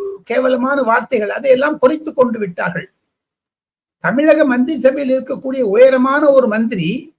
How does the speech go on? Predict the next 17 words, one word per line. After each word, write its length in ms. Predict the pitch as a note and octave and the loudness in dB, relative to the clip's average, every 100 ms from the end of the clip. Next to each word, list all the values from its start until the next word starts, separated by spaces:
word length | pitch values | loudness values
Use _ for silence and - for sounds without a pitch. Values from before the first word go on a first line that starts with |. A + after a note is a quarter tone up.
| _ _ _ _ _ | _ _ _ _ _
டெல்லியில் 720 | F3 G3+ C#4 D#4 D#4+ C#4+ C4+ | 0 0 2 -2 -2 -2 -4
இருக்கக்கூடிய 480 | - B3 B3+ C4+ D4 | -8 -12 -8 -6 -2
ஒரு 180 | C4+ A#3+ | -2 0
உயரமான 560 | G#3+ B3+ B3+ C4+ D4+ D4+ | 2 4 2 0 -2 -2
பதவியில் 500 | A#3+ C#4 C#4+ C4 B3 | -4 -4 -4 -2 -4
இருக்கக்கூடிய 300 | - B3+ B3 | -6 -2 -2
ஐ 240 | - B3+ | -2 -4
ஏ 80 | C#4+ | -4
எஸ் 180 | - B3 | -2 -4
ஆபீசர், 380 | A#3+ A3+ C4+ | -4 -4 -2
அவர் 240 | B3 A#3 A#3 | 0 -2 -4
கீழ் 280 | C#4+ C#4+ C#4 | -6 -6 -4
பணிபுரிந்தவரிடம் 1040 | A3+ D4 D4+ C4 B3+ A#3+ A3 F#3+ F3 B3+ - _ _ _ _ _ _ _ _ _ _ _ _ _ _ _ _ _ - | -2 -2 -4 -2 0 0 0 0 0 -2 -6 _ _ _ _ _ _ _ _ _ _ _ _ _ _ _ _ _ -10
அந்த 400 | G3 A3+ A3 F#3+ | -6 -2 -2 2
உயரமான 540 | G#3+ B3+ C4 C#4+ D4+ | 4 6 4 2 2
மந்திரி 320 | B3+ B3+ C4 | 2 0 -2
சொல்லிவிட்டார், 840 | F#3 A#3 C4 A3+ F3 G3 G3 G3 | -2 0 -2 -6 -6 -4 -4 -6